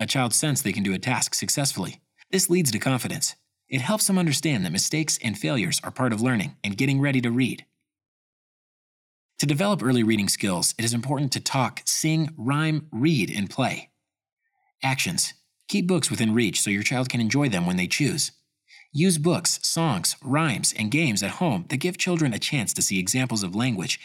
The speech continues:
and sounds all around them. With a voice recorder, for example, they can practice recording themselves and their loved ones and then listening to the recording again. Use your child's dolls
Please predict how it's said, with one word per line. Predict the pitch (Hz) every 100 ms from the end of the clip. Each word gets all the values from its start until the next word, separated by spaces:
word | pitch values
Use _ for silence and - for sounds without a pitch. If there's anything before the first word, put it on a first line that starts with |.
| -
and | - 156
sounds | - 160 104 92
all | 95
around | 95 104 101
them. | 82 - _ _ _ -
With | 123
a | 113
voice | 170 185
recorder, | 104 - 90 82
for | 95
example, | 92 - 104 131 139 -
they | 147
can | 156
practice | 170 170 170 151
recording | 131 165 156 107
themselves | 87 - 80 - -
and | 131
their | 127
loved | 123 156 139
ones | 90 85 - -
and | 127
then | 139
listening | 156 175 101 170
to | 104
the | 98
recording | 92 120 113 117
again. | 110 139 101 - _ _ _ _ _ _ -
Use | 175 208
your | 165
child's | - 147 135 113
dolls | 107 117 98